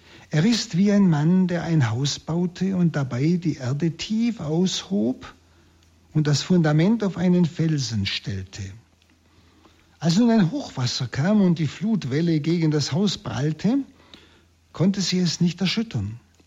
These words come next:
weil es gut gebaut war. Wer aber hört und nicht danach handelt, ist wie ein Mann, der sein Haus ohne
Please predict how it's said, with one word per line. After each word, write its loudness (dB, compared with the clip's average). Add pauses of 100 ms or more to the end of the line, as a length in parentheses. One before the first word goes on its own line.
weil -4
es -4
gut 0
gebaut -12
war. -16 (1500)
Wer 4
aber 2
hört 2
und 0
nicht 0
danach -6
handelt, -8 (380)
ist -2
wie 2
ein 2
Mann, 0
der 0
sein 2
Haus 0 (100)
ohne 2